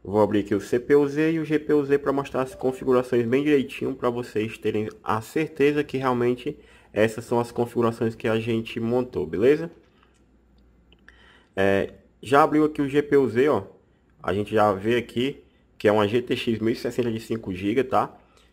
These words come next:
É, tecnologia de dezesseis nanômetros, uma placa de dois mil e dezoito. Ela tem mil duzentos e oitenta cuda cores, ela tem cinco gigas de ram, G D D R cinco, tá?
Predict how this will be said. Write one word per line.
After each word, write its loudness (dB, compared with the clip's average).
É, 4
tecnologia 2
de -4
dezesseis -2
nanômetros, -2
uma 0
placa 2
de -6
dois 0
mil 2
e -2
dezoito. 0
Ela 6
tem 0
mil 2
duzentos 0
e 0
oitenta 0
cuda 0
cores, 2
ela 4
tem 0
cinco -4
gigas -2
de -2
ram, -2
G 2
D 8
D 2
R 2
cinco, -4
tá? 2